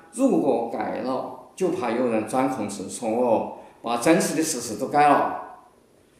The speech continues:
那就不好了。所以就保持二零零三年写的那个原样。但是，那么第三十多节前佛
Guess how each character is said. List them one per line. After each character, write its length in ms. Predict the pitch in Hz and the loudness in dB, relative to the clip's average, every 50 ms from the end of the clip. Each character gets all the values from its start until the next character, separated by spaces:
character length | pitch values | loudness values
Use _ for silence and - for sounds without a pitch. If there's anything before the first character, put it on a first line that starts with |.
| _ _ _ _ - | _ _ _ _ -6
那 120 | 131 127 | -4 -4
就 220 | 113 - 110 104 104 101 | -2 -2 -2 -4 -4 -4
不 80 | - 107 | -6 -8
好 240 | 104 - - 98 98 | -8 -8 -10 -10 -10
了。 420 | 98 101 - - - - - - _ _ _ _ _ | -10 -10 -10 -12 -14 -20 -20 -20 _ _ _ _ _
所 460 | - - - 226 233 220 196 185 175 | -6 0 4 6 6 8 8 8 8
以 380 | 160 147 139 131 120 104 90 - - - - - _ _ _ _ | 6 6 4 2 0 -2 -6 -8 -10 -16 -20 -20 _ _ _ _
就 140 | - 147 139 | -6 -4 -4
保 360 | - - 214 208 202 196 190 | 0 2 4 6 6 6 4
持 300 | 190 190 - - - - 123 - - - - - _ _ _ - | 2 0 -2 -4 -6 -6 -6 -8 -8 -12 -18 -20 _ _ _ 0
二 160 | 135 151 180 | 4 4 4
零 240 | 196 190 175 160 147 | 6 6 4 4 4
零 260 | 143 127 113 110 107 | 4 2 2 0 -4
三 400 | - - 156 151 160 170 185 185 | -4 -4 -2 0 0 0 0 0
年 640 | 185 180 156 135 117 107 - - - - - - _ _ _ _ _ _ _ _ | 2 4 4 4 2 0 -4 -8 -12 -16 -20 -20 _ _ _ _ _ _ _ _
写 240 | - - 175 165 143 | -8 -2 0 0 2
的 140 | 123 147 139 | 2 2 0
那 200 | 117 107 98 - | 0 0 -2 -4
个 400 | 110 107 101 98 98 98 - - - - - - - - - | -4 -4 -4 -4 -4 -6 -8 -8 -10 -10 -10 -10 -12 -14 -8
原 400 | - 135 127 120 113 110 110 110 | -4 -2 -2 0 0 0 0 0
样。 300 | 110 107 107 107 117 120 113 - - - - - _ _ _ _ _ _ _ _ _ _ - | 0 0 0 0 -2 -4 -8 -12 -16 -18 -20 -20 _ _ _ _ _ _ _ _ _ _ -8
但 240 | 120 104 101 101 - | -6 -6 -6 -6 -6
是， 180 | - - 107 95 98 - - - - _ _ _ _ - | -6 -6 -6 -8 -12 -14 -18 -20 -20 _ _ _ _ -8
那 200 | 123 123 110 104 | -6 -4 -2 0
么 160 | 107 110 - | 0 -2 -2
第 120 | - 117 107 | -2 -2 -2
三 260 | - - 180 190 214 | 2 4 4 4 4
十 160 | - - - | 2 2 2
多 120 | - 175 | 4 4
节 100 | 160 143 | 4 2
前 240 | - - 156 165 170 | 2 4 4 6 6
佛 420 | 160 - - - - - - - | 6 6 6 6 4 0 -6 -10